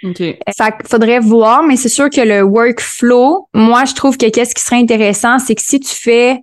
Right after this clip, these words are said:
Speaker 2: ce genre d'événement-là, c'est que ça soit sur ta page, ça soit pas sur un événement, parce que ça peut continuer de générer
Speaker 1: Mhm.
Speaker 2: des engagements même après l'événement.
Speaker 1: Ouais.
Speaker 2: Fait que moi, je le ferais directement sur ta page. Je m'assurerais qu'il y a quelqu'un qui répond aux commentaires pendant le live, mais qui engage aussi, tu sais, qui disent, « Hey, est-ce que vous aimez ça ? »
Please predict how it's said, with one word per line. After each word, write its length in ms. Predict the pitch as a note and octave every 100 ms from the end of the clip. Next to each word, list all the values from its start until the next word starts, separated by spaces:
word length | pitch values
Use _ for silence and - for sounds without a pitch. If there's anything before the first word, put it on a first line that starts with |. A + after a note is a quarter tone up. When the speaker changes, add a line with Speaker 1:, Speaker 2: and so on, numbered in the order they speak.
| -
Speaker 2:
ce 260 | - A#3 A3
genre 460 | G3+ A3+ A#3+ A#3+
d'événement-là, 800 | G#3 G#3 A3 G#3+ G3+ G3 A3 C#4
c'est 160 | C4+ A3
que 80 | -
ça 160 | G#3
soit 260 | G3 A#3+ A#3
sur 220 | A#3 -
ta 180 | G#3+ G3
page, 440 | - A3+ A#3+ A#3
ça 100 | -
soit 220 | G3+ G#3+ G3+
pas 160 | A#3+
sur 160 | A#3 G#3+
un 100 | G3+
événement, 460 | G3+ G3+ G3 A3+ B3+
parce 180 | A3+ -
que 20 |
ça 160 | G3+ -
peut 120 | B3
continuer 480 | A#3+ G#3+ - A3+ A#3
de 80 | A3+
générer 560 | G#3 G3+ G3+ A3+ A#3
Speaker 1:
Mhm. 60 | G#3
Speaker 2:
des 180 | G#3 F3
engagements 640 | G3 G3 F#3+ G3 G#3 A3
même 300 | A3 G#3 G#3+ -
après 440 | G3 - - A3
l'événement. 540 | G#3+ F#3 F#3 F#3 F3+ G3+ _
Speaker 1:
Ouais. 240 | F#3 D#3+ - _ -
Speaker 2:
Fait 140 | A3+
que 120 | -
moi, 160 | A#3 C4
je 80 | C#4
le 120 | B3
ferais 180 | - A3
directement 640 | G#3 A3+ C4 C#4 A#3+ A3+
sur 220 | A#3 A#3
ta 160 | A3 F#3+
page. 560 | F#3 F3+ G3+ D4+ A#3 -
Je 260 | A3 G3 A#3
m'assurerais 580 | A3+ G#3+ - A3+ B3+ C4
qu'il 120 | B3
y 40 |
a 40 | G#3+
quelqu'un 360 | A#3 A3 A#3+
qui 140 | A#3+ A#3+
répond 300 | A3+ G#3+ A#3
aux 80 | A#3
commentaires 560 | A3+ G#3 G3 G#3 A3+ A3+
pendant 300 | G#3 G#3 A3
le 80 | G#3+
live, 260 | A3 B3+
mais 140 | A3 G#3
qui 200 | - G3+
engage 560 | G3+ G3+ A3 A#3 G3+
aussi, 300 | G#3 - A#3
tu 60 | A#3
sais, 100 | A#3
qui 160 | A#3
disent, « 240 | F#3+ A3+ A3
Hey, 160 | A#3+ B3
est-ce 140 | A#3
que 80 | A3+
vous 120 | G3+
aimez 220 | G#3 G#3
ça ? » 260 | G#3 B3+